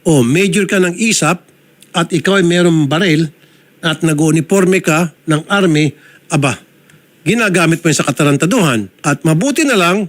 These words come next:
sabi ko nga, pinagtagpi-tagpi talaga yung insidente na mahuli siya, mabuking siya. Sa ganitong paraan nga lang, unfortunately. Pero, be that as it may, as it may, eh, at least,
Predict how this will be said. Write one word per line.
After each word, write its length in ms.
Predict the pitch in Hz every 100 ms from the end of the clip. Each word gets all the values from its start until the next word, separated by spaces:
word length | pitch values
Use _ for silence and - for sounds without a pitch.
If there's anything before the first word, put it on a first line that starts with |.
| -
sabi 320 | - 151 165
ko 120 | 170
nga, 120 | 226 156
pinagtagpi-tagpi 880 | 170 165 180 165 - 160 180 151 175
talaga 280 | 180 180
yung 180 | 185 185
insidente 760 | 190 151 185 226 208 170 135 - _ _ _ _
na 140 | 156
mahuli 460 | 160 160 180 220 185
siya, 280 | - 156 - _ _ _ _ -
mabuking 480 | 165 165 165 160 139
siya. 280 | 180 117 - _ _ _ _ _ _ _
Sa 140 | -
ganitong 320 | 175 180 180
paraan 280 | 147 165 147
nga 120 | 147
lang, 180 | 151 160
unfortunately. 800 | 131 - 165 - 127 151 147 92 _ _ _ _ _
Pero, 360 | - 165 156 131 - _ _ _ _ -
be 140 | 160
that 160 | 185 175
as 140 | 147
it 120 | 139
may, 280 | 220 190 180
as 160 | 165 139
it 140 | 208
may, 260 | 160 156 160 - _ _ _ _ _
eh, 120 | -
at 200 | 160 208
least, 440 | 180 170 - -